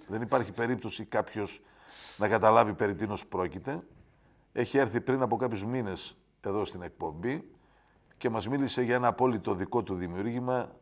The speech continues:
τους Καυγάδες της Αριστοκρατίας. Είχαμε δείξει και κάτι δείγματα εδώ. Έτσι. Μια σειρά διαδικτυακού τύπου, στην οποία κατά κύριο λόγο γράφει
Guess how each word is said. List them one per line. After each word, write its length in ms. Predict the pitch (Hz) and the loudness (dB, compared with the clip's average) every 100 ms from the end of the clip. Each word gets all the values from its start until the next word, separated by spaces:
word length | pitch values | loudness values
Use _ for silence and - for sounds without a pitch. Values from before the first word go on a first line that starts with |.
| _ | _
τους 160 | - 95 | -14 -6
Καυγάδες 580 | 104 90 101 123 113 90 | -4 0 2 2 0 -6
της 140 | - | -4
Αριστοκρατίας. 880 | 101 92 - 98 98 92 113 80 76 | -4 -4 -6 -6 -4 -4 -2 -4 -4
Είχαμε 240 | 87 98 | -8 -6
δείξει 360 | 92 101 - 92 | -6 -6 -8 -12
και 100 | 90 | -6
κάτι 260 | 107 95 | -6 -6
δείγματα 480 | 90 101 78 67 69 | -4 -4 -4 -10 -10
εδώ. 300 | 76 90 110 - _ _ _ _ _ _ _ _ | -8 -6 -8 -12 _ _ _ _ _ _ _ _
Έτσι. 340 | - 85 95 71 - _ | -10 -8 -8 -10 -14 _
Μια 160 | 92 101 | -8 -6
σειρά 640 | - 95 101 123 - - - _ _ _ _ _ _ _ _ _ - _ _ | -2 2 4 4 0 -18 -20 _ _ _ _ _ _ _ _ _ -20 _ _
διαδικτυακού 840 | 87 113 110 95 - 95 90 78 113 | -2 2 2 2 -4 -6 -6 -6 -10
τύπου, 520 | - 165 - 131 143 - _ _ _ _ _ _ _ _ _ _ _ _ _ | -8 -10 -8 -8 -10 -18 _ _ _ _ _ _ _ _ _ _ _ _ _
στην 220 | _ - | _ -4
οποία 680 | 101 107 117 110 104 92 - | -2 4 6 8 6 2 -6
κατά 240 | - 101 95 | -2 0 2
κύριο 300 | 110 107 101 | 2 2 4
λόγο 480 | 101 92 92 87 - | 4 4 2 -2 -2
γράφει 540 | 82 - 92 - 143 | 2 4 4 2 -8